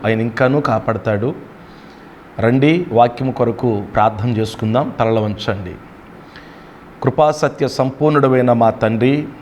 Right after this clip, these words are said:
మీ ఘనమైన నామమునకు వందనాలు చెల్లిస్తున్నాము నాయనా. ఈ దినమందు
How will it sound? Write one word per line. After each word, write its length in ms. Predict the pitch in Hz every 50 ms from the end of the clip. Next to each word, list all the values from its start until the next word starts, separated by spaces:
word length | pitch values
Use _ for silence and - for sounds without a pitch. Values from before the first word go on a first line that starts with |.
| - - - - - -
మీ 140 | 113 117 120
ఘనమైన 540 | 113 98 120 127 131 135 139 143 147 147 143
నామమునకు 640 | 135 127 127 131 127 127 127 131 123 - 127 123
వందనాలు 340 | 117 117 120 120 123 120 120
చెల్లిస్తున్నాము 680 | 110 - - 113 117 117 - - - 117 120 117 113 110
నాయనా. 480 | 110 110 107 110 110 117 120 131 165 - - - - - - - - - - - - - - - - - - - - - - - - - -
ఈ 80 | 123
దినమందు 840 | 120 117 127 127 139 143 143 139 143 139 139 147 147 151 156 - -